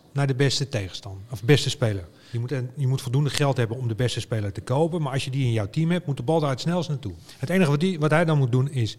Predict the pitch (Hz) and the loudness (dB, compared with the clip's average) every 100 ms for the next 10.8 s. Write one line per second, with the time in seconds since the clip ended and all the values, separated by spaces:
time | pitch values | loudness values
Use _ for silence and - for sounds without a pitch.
0 | - - 202 147 156 190 175 175 165 175 | -8 2 6 6 4 2 -2 -4 -4 -8
1 | 202 - - - 147 139 135 151 156 127 | -10 -16 -18 -8 -6 -2 0 2 2 2
2 | 120 - - 113 110 147 127 117 98 - | 2 -2 -2 -2 0 0 0 -2 -6 -4
3 | 175 185 - - _ - 143 151 139 165 | -6 -8 -18 -20 _ -6 -2 0 2 0
4 | - 131 131 131 - 107 120 123 101 98 | 0 -4 -4 -4 -6 -2 2 2 0 -6
5 | 85 - _ 135 127 117 139 131 135 139 | -12 -16 _ -2 0 4 4 4 0 2
6 | 139 143 98 127 123 160 - - 117 135 | 2 0 -2 4 6 6 4 4 8 8
7 | 151 - - - - - 127 120 127 120 | 6 -2 -16 -20 -20 -10 0 2 2 0
8 | 110 135 131 - - 117 117 98 156 156 | 2 0 -2 -10 -2 0 2 6 8 8
9 | - - 123 117 110 101 - - 120 117 | 4 0 6 8 6 4 -8 -6 0 2
10 | - 139 110 - 123 113 110 | 4 4 4 4 6 6 4